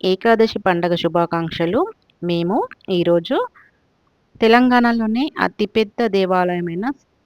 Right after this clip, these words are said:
వెంకటేశ్వర స్వామి టెంపుల్‌కి బయలుదేరామండి. అదేనండి స్వర్ణగిరి. ఇది యాదాద్రికి ఇరవై కిలోమీటర్ల దూరంలో మరియు మన హైదరాబాద్కి ఫిఫ్టీ కిలోమీటర్స్ దూరంలో ఉంటుంది. ముందుగా ఇక్కడ మనకు బ్రహ్మరథం దర్శనమిస్తుంది.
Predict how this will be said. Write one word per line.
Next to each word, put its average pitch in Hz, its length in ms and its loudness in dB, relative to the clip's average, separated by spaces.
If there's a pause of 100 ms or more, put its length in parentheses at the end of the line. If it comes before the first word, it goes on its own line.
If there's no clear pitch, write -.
(160)
వెంకటేశ్వర 202 600 -2
స్వామి 175 320 -4
టెంపుల్‌కి 165 500 -6
బయలుదేరామండి. 160 880 -4 (220)
అదేనండి 170 540 -4 (120)
స్వర్ణగిరి. 160 680 -4 (600)
ఇది 208 400 -2
యాదాద్రికి 175 600 2
ఇరవై 175 200 2
కిలోమీటర్ల 170 580 -2
దూరంలో 170 600 -2
మరియు 202 360 -2 (840)
మన 180 120 -2
హైదరాబాద్కి 196 1120 -2
ఫిఫ్టీ 233 260 -4
కిలోమీటర్స్ 196 580 -2
దూరంలో 175 420 -2
ఉంటుంది. 170 360 -4 (560)
ముందుగా 180 400 0 (120)
ఇక్కడ 175 180 -2
మనకు 170 340 -4
బ్రహ్మరథం 175 640 -2 (120)
దర్శనమిస్తుంది. 170 800 -6